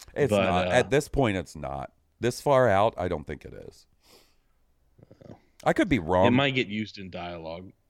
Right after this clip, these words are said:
Speaker 2: you know.
Speaker 1: Yeah.
Speaker 2: As, you know, if Vel tries to bring the point of how she's robotic or not human anymore, you know, without emotion, like, she could use that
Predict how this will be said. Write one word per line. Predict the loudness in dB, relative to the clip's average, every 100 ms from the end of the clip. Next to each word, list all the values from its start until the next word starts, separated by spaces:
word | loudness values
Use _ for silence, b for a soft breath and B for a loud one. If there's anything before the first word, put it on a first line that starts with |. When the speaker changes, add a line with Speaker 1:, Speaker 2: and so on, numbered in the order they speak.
| -14
Speaker 2:
you | -10
know. | -10 -14 -10
Speaker 1:
Yeah. | -4 -2 -2
Speaker 2:
As, | -4 -12 -6
you | -2 -2
know, | -2
if | -4
Vel | 2 2 2
tries | 0 -4 -6
to | -8 -8 -10 B B B B
bring | -4 -4
the |
point | -2 -2 -2
of | -4
how | -6 -6
she's | -8 -6
robotic | -4 -2 -2 -2 -6
or | -8
not | -8 -6
human | -4 -4 -6
anymore, | -8 -8 -8 -8 -8
you | -8
know, | -8 -8
without | -8 -4 -4 -4
emotion, | -4 -4 -6 -8 -10
like, | -12 -14 B B B B B B B B B B
she | -2 0
could | 2 0
use | -2 -6 -4
that | -4 -4